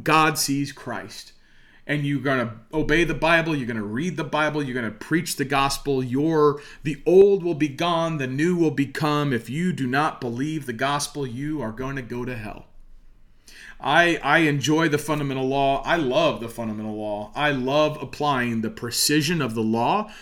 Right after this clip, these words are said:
to lawlessness. It, it is fulfilling. It is nothing compared to the gospel. Do not conflate the two. Do not think that I'm trying to stack themselves with each other. I think that the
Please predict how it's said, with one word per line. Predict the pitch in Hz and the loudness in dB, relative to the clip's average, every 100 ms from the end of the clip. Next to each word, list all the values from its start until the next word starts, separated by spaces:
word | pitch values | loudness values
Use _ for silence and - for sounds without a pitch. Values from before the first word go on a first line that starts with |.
| - - | -18 -6
to | 135 | -2
lawlessness. | 110 113 113 - - - - - | 2 2 0 -6 -10 -8 -8 -2
It, | 151 151 - | 0 -2 -2
it | 156 147 147 | -2 -2 -2
is | 139 - | -6 -6
fulfilling. | - 131 - 160 131 95 - - - - - - - - - - - - - - - | -6 -6 -4 -4 -4 -6 -12 -14 -12 -12 -14 -16 -20 -20 -20 -20 -20 -20 -20 -20 -8
It | 139 123 | -2 -2
is | 110 | -2
nothing | 113 127 143 196 180 | -2 -2 -2 -2 0
compared | 185 - 131 123 107 | -2 0 0 0 -2
to | 110 | -6
the | 113 | -6
gospel. | 107 92 - - 110 - - - _ _ _ - - | -6 -6 -10 -12 -18 -20 -20 -20 _ _ _ -20 -10
Do | 135 135 | -6 -4
not | 139 - | -4 -6
conflate | 156 147 160 - | -8 -4 -2 -2
the | 147 | -4
two. | - 165 160 160 | 4 6 8 6
Do | 131 135 | 2 0
not | 127 123 | 0 -2
think | - 156 127 | -2 -4 -2
that | 135 | 0
I'm | 135 147 143 | 2 2 2
trying | 151 143 | 0 0
to | 135 | 0
stack | - 151 143 - | 2 4 4 2
themselves | 131 - 135 147 139 127 | -2 -2 -2 0 -2 -4
with | 135 143 | -6 -4
each | - | 0
other. | 170 135 101 | 2 2 0
I | 131 | -2
think | 131 160 151 131 | 0 0 -2 -2
that | 135 - | -4 -2
the | 123 117 | -4 -2